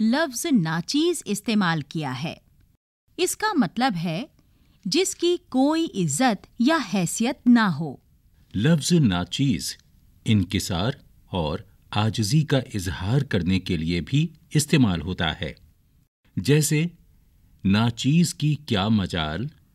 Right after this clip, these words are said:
Speaker 2: जो आपके सामने जबान खोले। लफ्ज नाचीज का इस्तेमाल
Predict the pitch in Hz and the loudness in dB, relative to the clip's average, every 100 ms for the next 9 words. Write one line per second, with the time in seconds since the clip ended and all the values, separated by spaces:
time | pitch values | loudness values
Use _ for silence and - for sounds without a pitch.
0 | _ 90 110 90 80 90 - 95 - 82 | _ -4 0 0 0 -2 -2 -2 -2 -4
1 | 73 71 92 180 - _ _ - 85 90 | -4 -2 0 -2 -4 _ _ -8 -4 -2
2 | 80 80 92 135 - - 104 73 - _ | -2 -2 0 0 0 0 2 0 -8 _
3 | _ _ _ - 127 170 143 165 131 131 | _ _ _ 0 2 4 4 2 2 0
4 | - 127 - - 117 - 107 82 80 | 0 0 0 -4 -4 -2 -2 0 -2